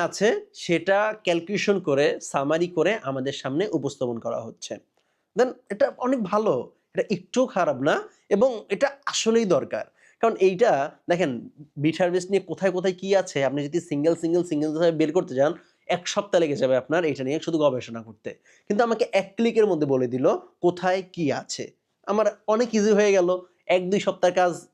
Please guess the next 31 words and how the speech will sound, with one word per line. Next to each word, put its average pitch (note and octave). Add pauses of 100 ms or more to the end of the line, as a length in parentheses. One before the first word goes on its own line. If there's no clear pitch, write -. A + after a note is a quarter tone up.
(360)
এক E3+
দুই F3
সেকেন্ডে D3+
হয়ে C#3+
গেল। B2+ (520)
কিন্তু C#4 (720)
এই C4
যে C#4
ডিএফপিআই, F3+ (220)
এটা D#3
যে E3 (200)
তারা, D3+ (460)
আহ, B2+
কি D#3 (100)
বলে, D3 (500)
নিষেধাজ্ঞা D#3 (100)
করেছে, C3 (360)
সেটা G3
কবে F3
করেছে F3
চলেন C3+
একটু A2+
দেখি। G#2+ (160)
আপনি A3
YouTube-এ G#3
সার্চ F#3
দিলেই F#3
পাবেন, F#3
ডিএফপি D3
এর D3+
নিজস্ব C#3